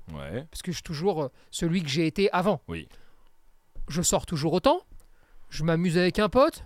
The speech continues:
Speaker 2: Bon, faut que je partage un, deux, trois trucs. Bon, vas-y, bon, je vais m'appro-, je vais
Speaker 1: D'accord,
Speaker 2: partager,
Speaker 1: ouais.
Speaker 2: mais bon, comme il y a en quantité, c'est pareil, hein, tu mets un os au milieu des deux. Bon, t'es juste
Speaker 1: Oui,
Speaker 2: con.
Speaker 1: oui, oui, oui,
Speaker 2: Non, mais
Speaker 1: bien
Speaker 2: tu
Speaker 1: sûr.
Speaker 2: me fais chier, t'es
Speaker 1: Oui,
Speaker 2: con.
Speaker 1: oui, oui.
Speaker 2: Maintenant, bah, bah, t'en mets deux.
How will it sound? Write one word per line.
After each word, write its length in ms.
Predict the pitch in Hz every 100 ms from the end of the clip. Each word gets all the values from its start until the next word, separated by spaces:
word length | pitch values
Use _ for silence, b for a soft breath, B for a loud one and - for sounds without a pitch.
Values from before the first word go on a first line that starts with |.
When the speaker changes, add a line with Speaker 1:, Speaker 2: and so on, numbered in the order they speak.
| - 165
Speaker 2:
Bon, 200 | 190 151
faut 100 | -
que 60 | -
je 60 |
partage 360 | - - 180 160
un, 100 | 151
deux, 100 | 151
trois 180 | - 170
trucs. 200 | - 151
Bon, 180 | 139 135 b b b b -
vas-y, 220 | 143 151
bon, 140 | 147 139
je 80 |
vais 80 | 147
m'appro-, 240 | 151 - 196
je 60 |
vais 80 | 113
Speaker 1:
D'accord, 100 | 139
Speaker 2:
partager, 340 | - - 202 277
Speaker 1:
ouais. 40 |
Speaker 2:
mais 100 | 247
bon, 140 | 208 b b b
comme 200 | - 277
il 40 | 269
y 20 |
a 60 | 254
en 80 | -
quantité, 420 | 233 262 302 269
c'est 100 | -
pareil, 300 | 247 294 262
hein, 60 |
tu 160 | 220 202
mets 80 | 202
un 160 | 214
os 200 | 240 -
au 60 | 214
milieu 140 | 196
des 160 | 185 208
deux. 180 | 269 285 B B B 196
Bon, 100 | 196
t'es 140 | 226
juste 160 | 196 113
Speaker 1:
Oui, 60 |
Speaker 2:
con. 100 | 262
Speaker 1:
oui, 140 | 277 127
oui, 140 | 117
oui, 220 | 113 104 85 208
Speaker 2:
Non, 60 |
mais 40 | 262
Speaker 1:
bien 20 | 254
Speaker 2:
tu 60 |
Speaker 1:
sûr. 80 | 202
Speaker 2:
me 60 | 180
fais 120 | 269
chier, 220 | - 311
t'es 140 | 269
Speaker 1:
Oui, 40 | -
Speaker 2:
con. 100 | 302
Speaker 1:
oui, 260 | 135 127 117
oui. 80 | 101 196
Speaker 2:
Maintenant, 300 | 233 277 233
bah, 120 | 175
bah, 100 | 160
t'en 160 | 190
mets 80 | 208
deux. 200 | 190 208